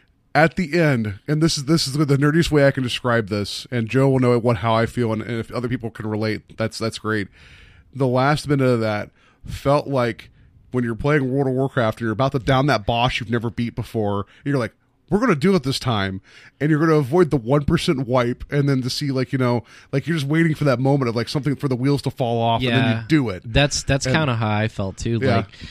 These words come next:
Speaker 2: you know, like, after Kyrie hit his three-pointer and then, like, LeBron got hurt.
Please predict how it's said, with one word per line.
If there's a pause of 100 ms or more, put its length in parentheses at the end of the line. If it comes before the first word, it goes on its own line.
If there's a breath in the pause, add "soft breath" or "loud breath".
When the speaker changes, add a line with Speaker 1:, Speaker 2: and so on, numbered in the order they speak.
(160 loud breath)
Speaker 2:
you
know,
like,
after
Kyrie
hit
his
three-pointer
and
then,
like,
LeBron
got
hurt.